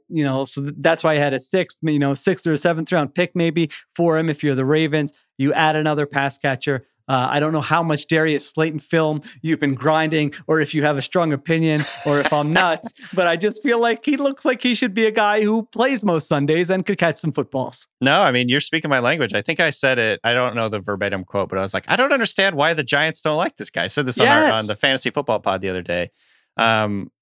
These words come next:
Speaker 2: to me, he's always been a guy who's outplayed his draft position. He was a fifth rounder. He came in immediately. He was scoring touchdowns for the Giants his first year. Um, I mean, again, not that,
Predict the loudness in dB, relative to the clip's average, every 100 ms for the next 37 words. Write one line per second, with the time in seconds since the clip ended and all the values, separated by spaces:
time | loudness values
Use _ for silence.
0 | _ -2 0 2 2 2 2 2 0 -2
1 | 0 2 2 0 -4 -2 -2 -2 -2 -2
2 | 0 -2 -4 -4 -4 -10 -10 -6 -8 -8
3 | -4 -4 -2 -4 -2 -4 -6 _ _ _
4 | _ _ -12 -10 0 2 4 2 2 2
5 | 2 2 0 0 -2 -2 0 -2 -2 -2
6 | -2 -4 -4 -2 0 -2 -4 -10 -2 -2
7 | 0 0 0 -2 -8 _ _ -2 0 0
8 | -2 0 0 0 0 -2 -2 0 0 2
9 | -2